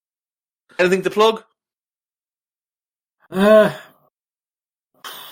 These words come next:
Speaker 2: last couple of pieces on the India bin, a Napoli Milan one, and one on the Lionesses, if you, uh, wish to read about some bounce back ability before the Women's World Cup.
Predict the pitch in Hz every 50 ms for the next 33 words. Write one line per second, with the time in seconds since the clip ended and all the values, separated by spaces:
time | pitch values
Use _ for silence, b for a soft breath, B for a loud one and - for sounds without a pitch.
0 | - - 156 143 139 - - - 143 143 127 - 147 143 131 135 139 139 139 143
1 | 147 143 143 139 139 147 143 143 143 139 135 131 131 127 131 135 143 151 156 160
2 | 175 170 147 - 170 160 147 147 147 151 151 170 185 196 196 196 190 196 190 190
3 | 190 185 180 175 185 170 160 147 139 135 135 131 127 131 131 123 123 120 120 123
4 | 123 127 135 139 143 170 208 202 - 127 113 - 120 98 - - - 110 104 104
5 | 101 101 107 98 95 98 98 95 95 95 95 95 101 98 - - - 95 95 95
6 | 92 90 98 98 104 - - - 104 101 92 - _ _ _ _ _ _ _ _
7 | _ _ _ _ _ - 185 180 180 - - 165 143 - 147 135 127 113 110 98
8 | - 107 101 101 - 110 104 101 98 98 98 101 98 95 95 90 92 - - -
9 | -